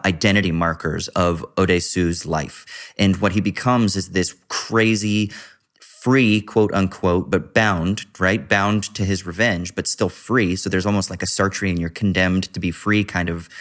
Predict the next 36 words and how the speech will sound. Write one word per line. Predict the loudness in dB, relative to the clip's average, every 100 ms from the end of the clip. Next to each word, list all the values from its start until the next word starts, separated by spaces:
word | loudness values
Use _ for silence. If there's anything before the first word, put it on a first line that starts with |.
| -18 -4
uh, | 0 2 0 -4
uh, | -6 -8 -8 -6
duplicity | -2 0 2 0 0 0
there, | 0 0 0
or | 0
not | 0
duplicity, | -2 -4 -4 -2 -2
but | -2
duality | 0 2 0 -2 -6
there. | -8 -10 -10 -12 -16 -16 -6 2
And, | 4 4 4
uh, | 2 0 0
and | -2
so | -2
what | -2
you | 0
get | 0 0
then | 2 2
is | 2 -4 -6
you | -2
get | -2 0
this | -2 -2 -6 -12 -20 -20 _ _
revenge | 0 2 2 4 4 4 0 -4
tale | -6 0 2 2 -2 -6 -14 -18 -4
or | 0
this | 2 0
crazy | -2 -8 -2 0 2 2 0 0 -2 -8 -12 -8
sort | -2 2
of | 0 -2 _
Oedipal | 2 2 2 -2
type | 0 -2
of | -4 -8
tale, | -2 0 2 0
but | -2 -2
without | -2 -2 0 0 0 -2 0
the, | 2 2